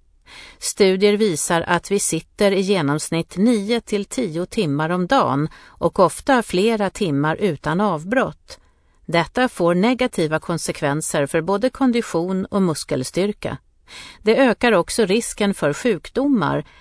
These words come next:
även om vi tränar flera gånger i veckan.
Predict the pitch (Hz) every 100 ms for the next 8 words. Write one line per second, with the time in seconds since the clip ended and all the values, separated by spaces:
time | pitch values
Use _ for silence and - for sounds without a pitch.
0 | _ - 175 156 247 277 202 185 - 175
1 | 135 160 185 156 220 240 208 185 156 147
2 | 147 135 131 - 160 135